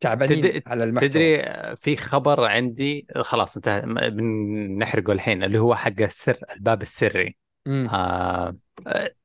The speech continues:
Speaker 2: من أكثر الأشياء اللي ت-، حتى اللعبة إذا أنا ما قاعد ألعبها ولا ما أقدر أفهمها،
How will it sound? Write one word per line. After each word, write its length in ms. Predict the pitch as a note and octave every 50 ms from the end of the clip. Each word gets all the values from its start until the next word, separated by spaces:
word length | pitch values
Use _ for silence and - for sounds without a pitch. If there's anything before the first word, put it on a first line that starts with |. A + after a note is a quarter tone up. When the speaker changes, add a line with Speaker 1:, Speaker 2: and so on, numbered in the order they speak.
| _ _ - -
Speaker 2:
من 320 | - C3+ E3 C#3+ - - -
أكثر 240 | - - - C#3+
الأشياء 260 | B2 A#2+ A2+ - D3 B2+
اللي 100 | A2+ A2
ت-، 100 | - C3
حتى 320 | - - D3 D#3 - D#3+
اللعبة 320 | C3+ C#3 D3 B2+ A#2 B2
إذا 140 | B2 A2+ A#2+
أنا 100 | A2+ A#2
ما 120 | A2+ A#2+ A#2+
قاعد 160 | B2 A2 A2+
ألعبها 560 | A2+ G#2+ G2+ A2 A2 A2 G#2+ A2 A2+ A2+ A2+
ولا 560 | A2 G#2+ G2 F#2+ F#2 F#2 F#2 F#2+ F#2+ F#2+ A2 -
ما 220 | A#2 A#2 B2+ D3+
أقدر 340 | C3+ A2 G#2+ G2+ A#2+ A2+ A#2+
أفهمها، 600 | - - A#2+ A#2 A#2 A2+ A2+ B2 C3+ D3 D#3